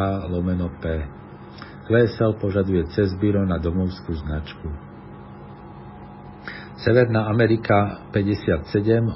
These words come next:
ostrov Roten. Jurij V E tri David Zuzana bude Q R V od devätnásteho do tridsiateho prvého októbra pod značkou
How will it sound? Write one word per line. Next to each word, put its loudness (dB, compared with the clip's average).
ostrov 2
Roten. -2
Jurij 4
V 0
E 4
tri 4
David 2
Zuzana 4
bude 0
Q -2
R 4
V 4
od -4
devätnásteho 2
do 0
tridsiateho 0
prvého 2
októbra 0
pod 2
značkou 2